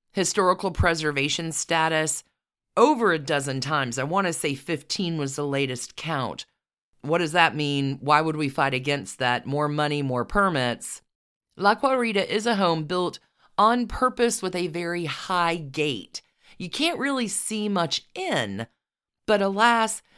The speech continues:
historical status means way more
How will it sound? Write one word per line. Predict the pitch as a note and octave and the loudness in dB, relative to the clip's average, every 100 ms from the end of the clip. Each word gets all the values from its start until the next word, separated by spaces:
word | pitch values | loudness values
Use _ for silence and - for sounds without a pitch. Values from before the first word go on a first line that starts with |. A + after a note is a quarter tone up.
| _ | _
historical | - - D#4 E4+ B3 G#3 | -4 -2 -2 -2 0 -2
status | - D#3+ D3+ D#3 D3+ | 2 4 4 2 -2
means | D#3 D3+ D3+ D#3+ | -4 -4 -4 -6
way | F#3+ A#3 A3+ A3 G#3+ | -4 -2 0 0 0
more | G#3 G#3+ D3+ C3 B2+ | 0 2 2 2 0